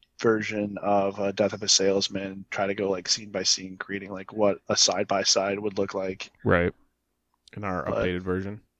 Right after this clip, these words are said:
Speaker 1: Yeah, dude, let's just start, like, remaking a bunch of movies and, like, changing the
Speaker 2: I'm down. Gone
Speaker 1: the,
Speaker 2: with the
Speaker 1: the
Speaker 2: Wind.
Speaker 1: tone on
Speaker 2: Gone with the Wind.
Speaker 1: Huh?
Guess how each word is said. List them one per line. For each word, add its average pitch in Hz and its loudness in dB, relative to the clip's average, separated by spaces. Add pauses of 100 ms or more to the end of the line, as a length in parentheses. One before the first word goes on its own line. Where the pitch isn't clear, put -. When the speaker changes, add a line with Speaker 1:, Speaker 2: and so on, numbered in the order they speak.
(460)
Speaker 1:
Yeah, 143 4
dude, 120 -4
let's 127 0
just - -2
start, 185 2
like, 180 0
remaking 113 2
a 101 -2
bunch 107 -4
of 98 -4
movies 101 -8
and, 98 -12
like, 92 -12
changing 107 -6
the 92 -4 (160)
Speaker 2:
I'm 104 -8
down. 113 0
Gone 101 0
Speaker 1:
the, 107 4
Speaker 2:
with 104 0
the 113 0
Speaker 1:
the 110 4
Speaker 2:
Wind. 120 4
Speaker 1:
tone 113 4
on 104 0 (180)
Speaker 2:
Gone 98 0
with 104 -6
the 107 -2
Wind. 110 0
Speaker 1:
Huh? 131 6